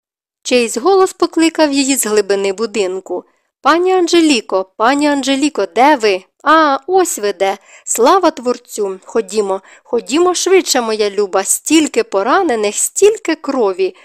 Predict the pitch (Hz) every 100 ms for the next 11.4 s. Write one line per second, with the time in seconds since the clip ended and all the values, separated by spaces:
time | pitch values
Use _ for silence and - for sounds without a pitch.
0 | - _ _ 208 202 233 302 226 - 220
1 | 226 247 262 220 - 208 190 220 277 254
2 | 240 226 - 220 220 240 233 208 226 254
3 | 269 247 233 233 233 233 233 - - _
4 | 226 208 302 403 359 330 - 294 285 269
5 | - 269 247 202 208 202 220 233 262 -
6 | 240 190 190 190 - - 247 202 220 214
7 | 208 202 226 247 262 226 220 214 202 214
8 | 214 - - 349 320 302 294 285 269 277
9 | 269 269 214 208 208 370 349 302 - 269
10 | 269 262 247 220 208 208 196 190 180 185
11 | 311 349 320 294